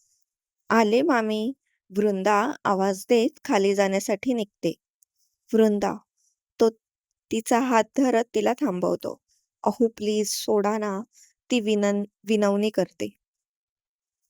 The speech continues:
तो हळूहळू तिच्या जवळ येतो. "तुझा सगळा राग मला मान्य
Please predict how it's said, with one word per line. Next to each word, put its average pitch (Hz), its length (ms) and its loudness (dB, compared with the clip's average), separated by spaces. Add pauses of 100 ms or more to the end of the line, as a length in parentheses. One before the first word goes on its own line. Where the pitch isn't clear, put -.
(920)
तो 262 260 4
हळूहळू 247 840 0
तिच्या 233 240 0
जवळ 190 340 0
येतो. 175 320 -4 (1000)
"तुझा 220 320 2
सगळा 202 580 0
राग 196 220 -2
मला 196 280 -4
मान्य 190 460 -4